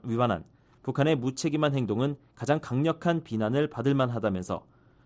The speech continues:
북한 지도부가 전 세계 비확산 체제를 약화시키기 위한 행동을 통해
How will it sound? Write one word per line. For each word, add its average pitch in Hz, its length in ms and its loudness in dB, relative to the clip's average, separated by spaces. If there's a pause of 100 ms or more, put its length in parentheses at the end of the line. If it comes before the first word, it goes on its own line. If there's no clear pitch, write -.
(120)
북한 165 240 2
지도부가 147 500 6
전 123 220 -2
세계 143 260 0
비확산 151 540 -2
체제를 131 500 -2
약화시키기 143 720 -6
위한 143 240 0 (260)
행동을 156 360 0
통해 123 340 -4